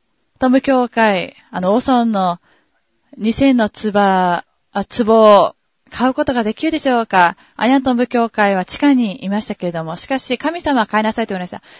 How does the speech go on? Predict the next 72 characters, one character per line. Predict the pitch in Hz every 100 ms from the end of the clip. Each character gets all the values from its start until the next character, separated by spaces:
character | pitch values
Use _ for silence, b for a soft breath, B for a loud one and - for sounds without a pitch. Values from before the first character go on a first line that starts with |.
| B
ま | 214
た、 | 214 208 208
チ | -
ュ | 269
ク |
チ | -
ョ | 247 233
ン | 214
の | 202 196 _ b b b b - 220
建 | 247
物 | 247 247 233
も | 202
買 | - 240
う | 254
こ | 285
と | 262
は | 202 180 -
簡 | - 240
単 | 269
で |
は |
あ |
り | 226
ま | 208
せ | 208
ん。 |
し | -
か |
し | 277
買 | - 247
い | 262
ま | 285
し | 285 -
た。 | 214 - _ b b b b b -
神 | 320 359
様 | 349 294 240
が | 202
そ | 208
れ | 190
を |
与 | 165 196
え |
て | 226
く | 240
だ |
さ | 233 269
っ |
た | 233
か | -
ら | 190
で | 170
す。 | -
ア | 220 277
ン | 294
サ | 285 262
ン | 220 190 - b b b b
と | 190
ス | 185 - 294
オ | 269
ン |
は | 214
簡 | - 202 220
単 | 226 226
で | 220
し | -
た。 | 175 185
生 | 262 262
徒 | 233
の | 214
方 | 214 233
々 | 220 196 190
が、 | 202